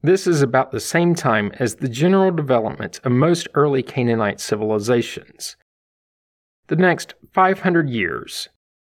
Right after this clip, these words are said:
which gets us to about fifty-three hundred B C, has yielded far fewer finds, and the things that have been uncovered are mostly pottery. This is thought to show a decline in the population of the towns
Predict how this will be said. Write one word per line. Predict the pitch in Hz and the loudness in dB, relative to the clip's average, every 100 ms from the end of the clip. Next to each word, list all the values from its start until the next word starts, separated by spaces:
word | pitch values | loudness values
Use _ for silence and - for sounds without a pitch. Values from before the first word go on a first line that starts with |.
| - | -6
which | 143 - - | -6 -4 -2
gets | 202 - | -2 0
us | 135 - | -4 0
to | 120 | -2
about | 113 107 - | 0 -2 -4
fifty-three | 117 - - - 104 | -10 -10 -14 -8 -8
hundred | - 196 170 120 | 0 2 2 0
B | 101 95 | -4 -6
C, | - - - - _ _ _ | -6 -8 -12 -16 _ _ _
has | 123 123 160 | 0 2 2
yielded | 165 117 | 0 -2
far | - 165 175 170 | -4 0 2 0
fewer | - 160 135 123 | -2 0 2 0
finds, | - 95 80 82 _ - - _ _ _ - | -2 -4 -4 -14 _ -14 -14 _ _ _ -6
and | 123 | -4
the | 113 | -2
things | - 196 190 143 | 2 4 4 0
that | 113 | -2
have | 135 | 0
been | 120 117 | 2 0
uncovered | 107 - 156 117 101 - _ _ - | 0 0 0 0 -6 -8 _ _ 0
are | 214 | 4
mostly | 185 143 - 127 107 | 4 2 0 -4 -4
pottery. | - 104 107 - - _ _ _ _ _ _ - | 0 0 0 -6 -16 _ _ _ _ _ _ -4
This | 202 208 | -2 0
is | 202 - | 0 -2
thought | - 160 - - | -2 -2 -2 -2
to | 170 | -4
show | - 127 127 | 0 2 2
a | |
decline | 120 - 123 110 110 | 0 -2 -2 0 -2
in | 104 | -4
the | 104 | -4
population | - 104 - 107 85 87 - 95 | -2 -2 -2 -4 -4 -6 -8 -8
of | 92 | -8
the | |
towns | 98 - 87 82 - | -8 -6 -4 -6 -8